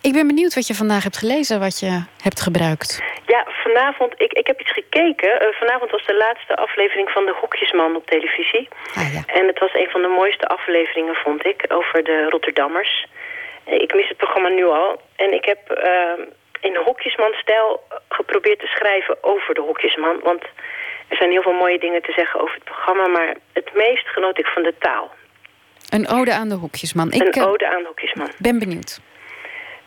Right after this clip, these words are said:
Speaker 2: Eh, in de tijl, in de stijl dus van de Hokjesman. Omdat er hard gewerkt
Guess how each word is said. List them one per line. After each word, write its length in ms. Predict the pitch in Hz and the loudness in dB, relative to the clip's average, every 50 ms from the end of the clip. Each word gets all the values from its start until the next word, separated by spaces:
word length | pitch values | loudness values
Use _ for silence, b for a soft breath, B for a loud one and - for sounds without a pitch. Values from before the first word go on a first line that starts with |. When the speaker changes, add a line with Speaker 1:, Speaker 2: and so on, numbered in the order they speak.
| - - | -10 -4
Speaker 2:
Eh, 120 | - 165 170 - | 0 0 2 2
in 140 | - - 208 | 2 2 2
de 100 | 208 - - | 2 0 0
tijl, 260 | - 208 196 196 196 - | 0 2 2 0 0 0
in 140 | 202 202 | 0 0
de 120 | 208 202 - - | 0 0 -2 0
stijl 260 | - 214 208 202 196 | 2 2 2 2 0
dus 260 | 180 185 180 - - - | -2 -4 -4 -4 -2 -2
van 240 | 196 190 175 156 151 | -2 -2 -2 -4 -6
de 80 | - 156 | -4 -4
Hokjesman. 600 | 147 143 135 - - - - 147 139 131 135 143 - - - - _ _ _ _ _ _ _ _ _ - | -4 -4 -4 -4 -4 -4 -4 -4 -4 -6 -8 -10 -12 -12 -16 -18 _ _ _ _ _ _ _ _ _ 2
Omdat 360 | 226 233 226 233 226 233 - | 2 2 4 2 2 2 2
er 160 | 220 202 190 | 0 2 2
hard 260 | - 190 220 233 - | 0 0 -2 -2 -2
gewerkt 500 | - - - 202 202 208 220 233 - - | -4 -4 -2 2 2 2 2 0 -2 -8